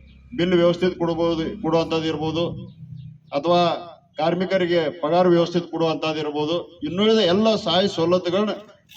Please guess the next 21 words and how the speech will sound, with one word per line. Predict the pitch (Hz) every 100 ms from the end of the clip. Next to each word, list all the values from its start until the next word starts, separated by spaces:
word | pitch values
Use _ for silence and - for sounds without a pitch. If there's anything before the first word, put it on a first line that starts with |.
| 156
ಎಲ್ಲರಿಗೆ | 208 226 226 196
ಯಾರ್ಯಾರು | 180 208 196
ಮುಟ್ಬೇಕಂದ್ರೆ | 185 175 175 202 220 226
ಟೈಮ್ದಲ್ಲಿ | 170 185 180 180 165
ಕೊಡುವಂಥ | 170 170 165 160
ವ್ಯವಸ್ಥೆಯನ್ನು | 151 151 175 196
ಈಗಾಗಲೇ | 147 147 151 143
ಮಾಡಿದ್ದೀವಿ. | 131 107 87 - - - _ _ _ _ 131
ಅದರಲ್ಲಿ | 160 208 208 202
ಕೂಡ | 202 190
ರೈತರಿಗೆ | 185 185 214 -
ಕೂಡ | 208 202
ತ್ರಾಸ | 180 185 185
ಆಗ್ಬಾರ್ದು. | 170 160 139 110 - _ _ _ _ 127
ಅದರ | 143 170 156
ಮೊದಲು | 180 202 190
ಒಂದು | 190 196 190 185 180 180 - -
ಪ್ರಕಾರ | 165 165 190
ಇತ್ತು, | 190 160
ಅದು | 120 - - _ _ _ _ -
ಎಲ್ಲಿ | 180 220